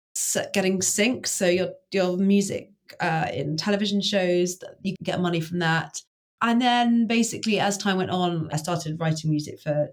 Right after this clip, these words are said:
T V and film. That's where you start to see the money coming in. But it takes a while. And,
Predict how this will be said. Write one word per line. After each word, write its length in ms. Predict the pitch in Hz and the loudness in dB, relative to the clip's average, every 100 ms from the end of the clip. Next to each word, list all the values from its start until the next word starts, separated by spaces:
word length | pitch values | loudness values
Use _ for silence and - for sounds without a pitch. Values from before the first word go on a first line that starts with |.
| - | -6
T 140 | 185 | -4
V 100 | 165 | 0
and 180 | 160 160 | 0 0
film. 260 | 180 170 175 - | 0 -2 -4 -4
That's 240 | 165 - | -6 -4
where 140 | 156 151 | -4 -2
you 220 | 151 151 - | -2 -2 -4
start 340 | - 233 - | 2 2 2
to 80 | 202 | 0
see 180 | - 208 | 0 2
the 80 | |
money 300 | 208 247 240 | 4 4 4
coming 360 | 220 226 196 190 | 4 2 2 2
in. 480 | 180 175 180 180 175 | 2 2 0 -2 -2
But 80 | 254 | -2
it 100 | 302 | 0
takes 300 | - 415 - | 0 2 2
a 40 | |
while. 520 | 294 330 370 196 165 - | 2 2 2 0 -2 -2
And, 300 | 220 220 | 0 2